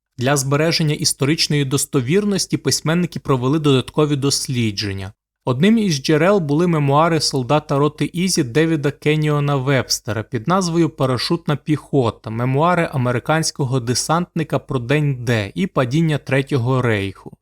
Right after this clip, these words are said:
Також більшість акторів спілкувалися із ветеранами, яких вони повинні були зобразити перед зйомками, часто по телефону.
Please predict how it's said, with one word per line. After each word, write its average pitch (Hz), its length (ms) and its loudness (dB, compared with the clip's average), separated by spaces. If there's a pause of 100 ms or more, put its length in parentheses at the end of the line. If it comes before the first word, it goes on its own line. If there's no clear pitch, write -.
(200)
Також 202 320 0
більшість 208 460 0
акторів 214 500 2
спілкувалися 170 720 0
із 160 220 -2
ветеранами, 165 760 2
яких 180 360 -4
вони 156 180 0
повинні 147 460 -2
були 131 300 2
зобразити 127 560 -2
перед 135 340 -2
зйомками, 110 640 -2
часто 196 340 -4
по - 120 -10
телефону. 107 840 -2